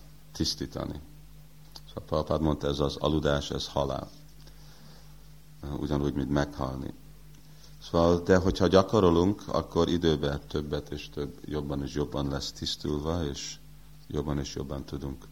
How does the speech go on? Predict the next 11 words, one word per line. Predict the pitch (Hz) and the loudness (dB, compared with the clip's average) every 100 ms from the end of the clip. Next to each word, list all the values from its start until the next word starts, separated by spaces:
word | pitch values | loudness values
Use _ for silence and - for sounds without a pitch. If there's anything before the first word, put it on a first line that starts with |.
| - - - | -20 -20 -16
gondolkozni, | 78 73 71 67 - - 73 67 | -8 -6 -4 -8 -10 -12 -10 -10
emlékezni | 69 69 67 - 73 - 71 - - - | -8 -8 -10 -12 -14 -14 -14 -16 -20 -20
Krishnára. | - - - - - - - 82 - - - - - - - - - - - - - - - - - - - | -12 -12 -10 -10 -10 -10 -14 -16 -18 -20 -20 -20 -20 -20 -20 -20 -20 -20 -20 -20 -20 -20 -20 -20 -20 -20 -10
Szóval | - 71 69 69 - - - - - - - | -6 -4 -4 -6 -14 -20 -20 -20 -20 -20 -16
a | - | -10
Prabhupád | 73 76 76 76 73 | -4 2 2 4 2
mindig, | 78 73 73 73 | 2 0 -2 -4
eh, | 78 71 71 73 85 - - - | -6 -4 -6 -8 -12 -16 -18 -12
ugye, | - - - - - - - - - | -12 -12 -16 -20 -20 -20 -20 -20 0
Prabhupád | 78 76 76 | 0 4 0
szokott | - 85 - 80 | 2 -2 0 -2